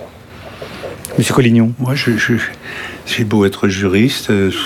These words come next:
Speaker 2: je sais pas, je ne peux pas, je ne peux pas me, c'est, c'est un drame, euh, le problème, euh, du procès par après m'a laissé perplexe, euh,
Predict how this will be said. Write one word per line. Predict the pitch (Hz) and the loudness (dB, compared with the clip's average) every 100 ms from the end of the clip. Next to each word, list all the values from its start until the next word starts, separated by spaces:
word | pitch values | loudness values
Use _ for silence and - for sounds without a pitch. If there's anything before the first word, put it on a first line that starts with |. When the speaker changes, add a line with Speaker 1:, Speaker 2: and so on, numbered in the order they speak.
| - - - - - - - - - - - - - - | -8 -10 -10 -12 -14 -16 -18 -18 -18 -18 -16 -14 -14 -8
Speaker 2:
je | - - | -4 -2
sais | - | -2
pas, | - 95 95 | -2 -2 0
je | 95 | 0
ne | 107 104 | 2 0
peux | 104 113 | 0 -2
pas, | - 101 104 | 2 2 2
je | 98 113 | 2 0
ne | 110 | 0
peux | 113 | -2
pas | 117 | 0
me, | 113 110 113 - - - - | 2 2 -2 -8 -12 -12 -6
c'est, | - 131 | 0 0
c'est | 117 - 131 | 2 4 4
un | 127 | 6
drame, | 117 110 123 131 127 | 4 4 6 6 6
euh, | 113 110 107 107 104 | 6 6 6 4 4
le | 104 107 | 4 0
problème, | - 120 120 117 | 0 4 4 6
euh, | 113 110 107 107 - - - - | 4 4 2 0 -10 -12 -12 -2
du | 107 107 | 2 2
procès | - 107 - 117 | 2 0 2 0
par | 104 107 98 | 2 2 2
après | 98 - 110 107 | 2 0 2 4
m'a | 107 104 104 104 104 | 4 4 4 4 4
laissé | 107 107 - 110 107 104 104 98 - - - - - - - - - - - - | 4 2 2 2 4 4 4 2 -2 -12 -14 -14 -16 -18 -20 -20 -20 -20 -4 0
perplexe, | 117 - 123 113 - - - | 0 0 2 2 0 -4 0
euh, | 104 98 | 2 2